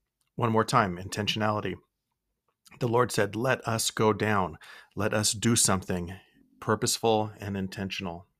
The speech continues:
about this." Um, when I talk with people, oftentimes, uh, they, they talk about the world, i-, in their opinion, being very random, um, that things are just kind of happening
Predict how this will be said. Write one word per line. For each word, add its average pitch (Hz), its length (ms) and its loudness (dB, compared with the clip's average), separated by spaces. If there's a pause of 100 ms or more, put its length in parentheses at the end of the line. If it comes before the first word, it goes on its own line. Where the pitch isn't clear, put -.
(200)
about 95 320 -6
this." - 280 -8 (720)
Um, 90 420 -6 (420)
when 117 220 0
I 104 120 4
talk 185 380 -2
with 110 220 0
people, 95 580 -2 (100)
oftentimes, 107 1080 -2 (1080)
uh, 101 300 2 (520)
they, 113 460 0
they 120 160 0
talk 156 240 -2
about 120 200 4
the 123 60 -2
world, 117 380 4 (320)
i-, 127 40 0
in 123 180 2
their 139 120 10
opinion, 110 400 4
being 113 220 2
very 104 220 6
random, 92 580 2 (340)
um, 92 380 -2
that 92 340 -2
things 107 220 -2
are 92 60 -6
just - 240 -2
kind 101 180 -2
of 92 80 -2
happening 107 720 -2